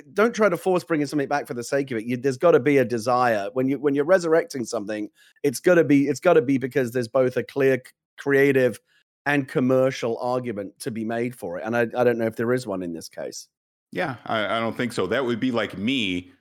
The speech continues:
Speaker 2: you know, clamoring for True Fantasy Online. That was an original Xbox game. It was gonna be a M M O R P G,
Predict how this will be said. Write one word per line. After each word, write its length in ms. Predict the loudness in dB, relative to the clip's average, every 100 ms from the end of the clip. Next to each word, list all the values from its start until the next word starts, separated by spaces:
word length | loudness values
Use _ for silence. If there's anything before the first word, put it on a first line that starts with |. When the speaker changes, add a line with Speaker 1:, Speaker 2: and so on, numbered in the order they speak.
| _ _ _ _
Speaker 2:
you 100 | -4
know, 260 | -2 -2 -4
clamoring 640 | -4 -4 -2 -2 -2 -4
for 180 | -6 -6
True 240 | -4 -6 -4
Fantasy 460 | -4 -4 -4 -4
Online. 420 | -4 -2 -4 -4
That 140 | -4 -6
was 120 | -6
an 80 | -6
original 400 | -4 -4 -6 -4
Xbox 500 | -6 -6 -6 -6 -6
game. 200 | -6 -6
It 20 | -6
was 120 | -6
gonna 180 | -6 -6
be 160 | -4
a 240 | -4 -4 -6
M 160 | -6
M 160 | -4 -4
O 160 | -4
R 160 | -4 -6
P 160 | -6 -10
G, 380 | -6 -6 -8